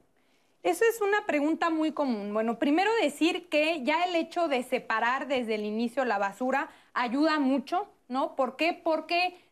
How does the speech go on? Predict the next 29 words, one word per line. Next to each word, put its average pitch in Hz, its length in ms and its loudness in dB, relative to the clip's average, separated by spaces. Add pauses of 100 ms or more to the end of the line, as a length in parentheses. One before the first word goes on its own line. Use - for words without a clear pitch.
no, 269 240 -4
el, 262 260 0
es 269 100 0
decir, 269 280 -2
no, 302 260 2
no 311 200 0
es 349 120 -2
que 392 140 -2
se 320 180 -2
revuelva 269 720 0
como 214 260 -4
tal, 247 240 -2
o 233 60 -2
sobre 233 240 -2
todo 403 160 0
los 403 100 4
residuos 285 400 0
orgánicos 240 520 0
e - 40 -4
inorgánicos, 220 640 -2
ya 254 140 2
la 339 140 0
separación 226 580 -2
de 254 80 0
los 214 200 -4
inorgánicos 202 680 -4
es 202 140 -10
otra 226 280 -2
cosa. 262 300 -2